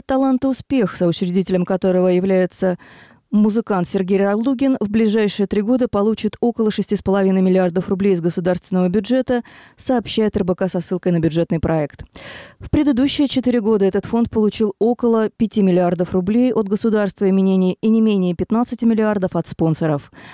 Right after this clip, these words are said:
Организация была основана в две тысячи четырнадцатом году по инициативе президента Владимира Путина.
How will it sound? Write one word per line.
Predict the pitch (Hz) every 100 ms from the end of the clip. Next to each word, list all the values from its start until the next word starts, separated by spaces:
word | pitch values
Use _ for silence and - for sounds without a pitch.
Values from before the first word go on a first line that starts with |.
| -
Организация | 240 247 262 262 320 269 220
была | 220 214
основана | 202 226 214 208 196
в |
две | 185 196
тысячи | 180 180 -
четырнадцатом | 180 190 160 165 - 185
году | 185 226 269
по | 240 254
инициативе | 233 208 196 185 208 196 -
президента | 254 190 170 196 185
Владимира | 175 175 190 208
Путина. | 214 254 - 165 147